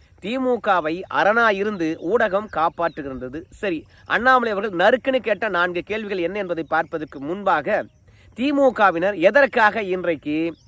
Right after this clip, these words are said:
பெயர் பலகையில் இருக்கக்கூடிய இந்தி எழுத்துக்களை அழிக்கின்றார்கள் என்று பார்க்கணுங்க. முதல்ல,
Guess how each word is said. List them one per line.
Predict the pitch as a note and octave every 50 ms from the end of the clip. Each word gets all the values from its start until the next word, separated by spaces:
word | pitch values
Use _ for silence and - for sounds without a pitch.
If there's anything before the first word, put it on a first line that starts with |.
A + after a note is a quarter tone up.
| _ _ _ _ _ _ _
பெயர் | - F#3 A3 C4 C#4 C4+
பலகையில் | - B3+ A#3+ B3 A#3 A#3+ A#3 G#3+
இருக்கக்கூடிய | G3+ A3+ F#3 - F#3 F3+ F#3 E3+
இந்தி | D#3 F3 G#3+ A#3+ B3 C4+
எழுத்துக்களை | B3 G#3 G3+ G3+ E3+ - E3 - D3 D3+ G#3+ G#3+
அழிக்கின்றார்கள் | D#3+ E3 F#3 F3 - F3 D#3+ D3 C#3 C#3 C3+ F3+
என்று | E3 E3 F#3+ -
பார்க்கணுங்க. | - A#2+ B2 C#3 - C3+ A#2+ A2 G#2 G2+ F#2+ _ _ _ _ _ _ _ _ - - -
முதல்ல, | C#3+ F3+ F#3+ C4 C#4+ C4+ B3 G#3 E3 D3+ D3+ D#3 D#3+ D#3